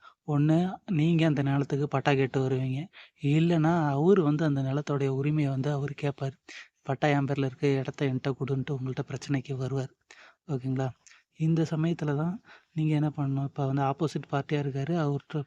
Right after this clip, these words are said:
பட்டா அவர்ட்ட இருக்கு, ஆனா அவர்ட்ட பட்டாவை தவிர வேற எந்த ஒரு டாக்குமெண்ட்டுமே இல்லைன்னா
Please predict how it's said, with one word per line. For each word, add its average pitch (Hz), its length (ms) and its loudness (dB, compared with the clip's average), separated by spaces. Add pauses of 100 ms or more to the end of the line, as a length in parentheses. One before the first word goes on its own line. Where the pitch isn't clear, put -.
(140)
பட்டா 135 260 -2
அவர்ட்ட 151 300 2
இருக்கு, 139 220 -4 (160)
ஆனா 151 180 0
அவர்ட்ட 156 260 -2
பட்டாவை 160 380 -2
தவிர 160 240 -2
வேற 147 180 -2
எந்த 143 220 -2
ஒரு 135 160 -6
டாக்குமெண்ட்டுமே 147 600 -4 (480)
இல்லைன்னா 165 420 4